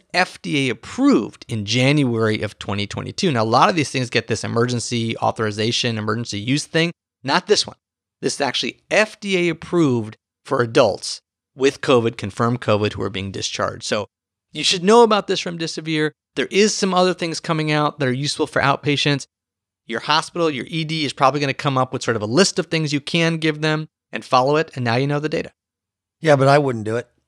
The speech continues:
Speaker 2: I mean, you know, bottom line is that, you know, th-, this is, your absolute difference is about four percent. So your number needed to treat is,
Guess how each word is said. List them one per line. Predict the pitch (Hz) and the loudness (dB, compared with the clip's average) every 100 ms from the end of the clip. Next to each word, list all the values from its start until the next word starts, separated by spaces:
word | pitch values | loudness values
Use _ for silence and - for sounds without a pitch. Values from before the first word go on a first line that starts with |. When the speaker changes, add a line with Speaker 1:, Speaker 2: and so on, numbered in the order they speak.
| _ _ _ _ _ _ _ - | _ _ _ _ _ _ _ -6
Speaker 2:
I | |
mean, | 156 147 143 | -2 -2 0
you | 180 | 0
know, | 135 127 120 - | 0 0 -4 4
bottom | 151 139 | 4 6
line | 147 170 156 151 - _ _ - | 6 6 4 0 -8 _ _ -6
is | 143 135 123 120 | 0 0 0 0
that, | 131 123 123 | 2 2 0
you | 143 | -2
know, | 131 123 123 127 | 2 2 2 0
th-, | 127 147 | -2 -4
this | 143 143 160 175 | -2 -2 0 0
is, | 151 113 - _ _ | -2 -4 -12 _ _
your | - 139 139 139 | -4 0 0 2
absolute | 165 170 - 180 165 139 | 2 2 -4 -6 -6 -4
difference | 139 - 139 - | -4 -2 -6 -4
is | 131 110 | -6 -4
about | 113 127 | -2 -2
four | - 131 | -2 -2
percent. | 156 151 113 107 | -2 -4 -2 -4
So | 123 117 | -2 -2
your | 113 | 0
number | 117 123 | 0 2
needed | 123 123 127 | 2 2 2
to | 127 | -2
treat | - 117 117 | -4 -2 -2
is, | 127 | -2